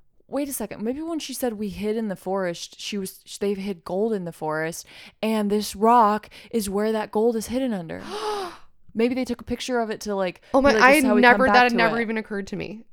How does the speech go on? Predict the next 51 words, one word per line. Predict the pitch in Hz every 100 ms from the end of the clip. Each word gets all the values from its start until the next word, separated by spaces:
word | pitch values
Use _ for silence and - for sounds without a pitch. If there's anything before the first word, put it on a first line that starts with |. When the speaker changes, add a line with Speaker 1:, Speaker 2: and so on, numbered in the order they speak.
| - _ _ _ _ _ _ -
Speaker 2:
That | 226
could | - 233
be | 233
possible. | 208 196 202 151 - - _ _ _
Speaker 1:
What? | - - - - - - - _ -
Speaker 2:
Maybe | 190
we | 208
need | 233
to | 214
go | 214
find | - 190
this | 170
boulder. | - 139 - - -
Okay, | 214 214 - -
all |
right. | 190 156 -
Speaker 1:
<laughs> |
Speaker 2:
So | - - 294 240 165
Speaker 1:
Well, | 220
we | 247
have | 254 269
the | 240
photo. | - 226 180 156 - _ _ - - - -
Speaker 2:
Yes. | 208 175 - -
Okay, | 254 330
so | 392
speaking | 339 - 339 381 403
of | 349
gold, | 277 330 403 269 254
it's | 247
very | 240 294 269
interesting | 285 339 349 - 220
that | 202
you | 202
just | 196 196
said | 214 196 202
something | 220 208 196
about | 180 175 -
gold. | 214 220 135 - - -
Let | - 285
me | 330
tell | 359
you | 349
what | 320
else | 311 381
they | -
found | 202 180 160
in | 156
the | 160
car. | - - - -
Speaker 1:
Gold? | - 254 359 403